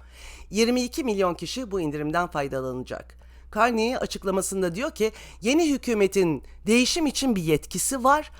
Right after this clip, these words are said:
Orta direğin vergilerini azaltmak ve yaşam maliyetini azaltmak için bu yetkiyi kullanıyoruz.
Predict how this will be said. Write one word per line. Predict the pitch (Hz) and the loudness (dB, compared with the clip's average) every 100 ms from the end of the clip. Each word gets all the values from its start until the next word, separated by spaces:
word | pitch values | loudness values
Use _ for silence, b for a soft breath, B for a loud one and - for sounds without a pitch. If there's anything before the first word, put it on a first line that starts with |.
| B B - | B B 8
Orta | 226 220 302 | 8 8 0
direğin | 233 233 214 196 180 | 0 2 2 2 4
vergilerini | 180 185 190 202 208 214 | 4 2 2 2 4 2
azaltmak | 190 160 196 190 208 185 180 | 2 4 2 4 -2 -4 -2
ve | 180 | -2
yaşam | 156 151 156 285 330 | 0 0 2 4 4
maliyetini | 262 220 196 180 180 175 | 6 4 2 -2 -2 -2
azaltmak | 165 160 170 170 165 | 0 4 2 2 -8
için | 170 - 147 | -6 -2 -2
bu | 156 | 0
yetkiyi | 247 254 - 277 | -2 -2 -4 -6
kullanıyoruz. | 277 269 277 277 277 311 - | -4 -2 0 2 2 0 -6